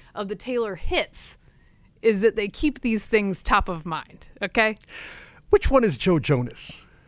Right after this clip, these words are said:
Speaker 1: I'll explain
Speaker 2: Is
Speaker 1: it
Speaker 2: he the
Speaker 1: later.
Speaker 2: older one, the middle one? He's not the actor. That's Nick.
Speaker 1: Nick is the cutest, then Joe,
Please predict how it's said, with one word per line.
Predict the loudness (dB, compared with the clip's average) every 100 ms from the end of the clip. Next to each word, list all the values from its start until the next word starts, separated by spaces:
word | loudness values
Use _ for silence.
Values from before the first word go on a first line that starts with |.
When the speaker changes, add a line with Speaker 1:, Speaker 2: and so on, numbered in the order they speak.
| -20 -14
Speaker 1:
I'll | -14
explain | -14 -16 -10
Speaker 2:
Is | -4
Speaker 1:
it |
Speaker 2:
he | -2
the | 2
Speaker 1:
later. | 4
Speaker 2:
older | 6 4 4
one, | 4 4 4
the |
middle | 4 6 4
one? | 4 4 4
He's | 2 4
not | 2 2
the | 0
actor. | 0 -2 -4 -12 -12 -20 _ _ _ _ _ _ _ _ _ _ -4
That's | -2 2
Nick. | 2 0 -4 -20 -20 -20
Speaker 1:
Nick | -10 -4 -4 -4
is | -8
the | -10
cutest, | -14 -8 -8 -8 -12 -16 -18 _ _ _ -12
then | -6 -4
Joe, | -4 -4 -8 -10